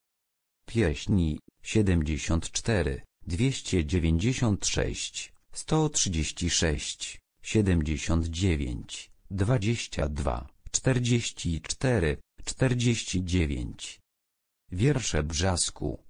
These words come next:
sto trzydzieści: „Gdybyśmy mieli tylko dzień”. Lektura uzupełniająca w Strażnicy,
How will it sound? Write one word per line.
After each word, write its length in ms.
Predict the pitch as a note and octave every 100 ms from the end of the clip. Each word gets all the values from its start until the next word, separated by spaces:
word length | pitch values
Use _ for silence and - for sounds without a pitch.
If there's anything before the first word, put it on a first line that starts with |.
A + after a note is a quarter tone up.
| -
sto 380 | - - D#3 D3+
trzydzieści: 840 | - G2 A2 F#2 - - - - - -
„Gdybyśmy 720 | F#2+ F#2+ C#3 D#3 - C3+ A#2
mieli 380 | F2+ A#2 A2 G#2+
tylko 360 | B2+ A2 -
dzień”. 460 | D2+ E2 A#1+ A#1 - - _ _ _ _ _ _
Lektura 560 | F#2 F#2 - G2+ F2+ D#2
uzupełniająca 1300 | G#2+ G2+ E2 G2 G#2 F2 F2 D2+ D2+ F#2+ A2 A2 G#2
w 100 | -
Strażnicy, 1000 | - - F#2+ F#2 A2 D#2 C2 - B1+